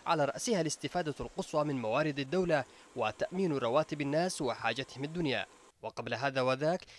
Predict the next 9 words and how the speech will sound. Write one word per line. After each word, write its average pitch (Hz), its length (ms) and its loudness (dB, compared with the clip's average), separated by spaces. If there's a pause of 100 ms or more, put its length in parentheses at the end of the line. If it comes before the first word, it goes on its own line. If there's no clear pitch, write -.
(100)
يظل 180 260 0
الحسم 160 340 -2
العسكري 170 500 0
وإنهاء 131 420 0
الانقلاب 151 520 0
هو 117 260 -4 (120)
أولى 175 240 4
الأولويات 131 800 -2 (340)
بالنسبة 120 340 -4